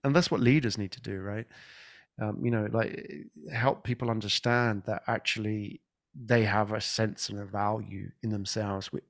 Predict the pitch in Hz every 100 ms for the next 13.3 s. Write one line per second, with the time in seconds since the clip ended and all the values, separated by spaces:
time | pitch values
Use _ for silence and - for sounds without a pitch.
0 | - 151 123 113 - 123 - 113 123 117
1 | 113 104 - - 113 107 101 110 104 -
2 | 110 107 107 - 156 160 117 101 101 -
3 | - - - - - 131 131 147 110 -
4 | 98 - 104 - - - - - _ 120
5 | 131 165 139 - 139 151 156 - 123 120
6 | - - 135 131 - 117 110 110 - -
7 | - - _ _ - - - 139 147 120
8 | 101 - - - 117 117 113 107 101 -
9 | - - 113 107 120 - 127 87 113 -
10 | 117 101 147 139 107 104 - 113 107 -
11 | - 110 107 110 107 254 - _ - -
12 | - 139 135 123 117 113 107 - 117 113
13 | 113 110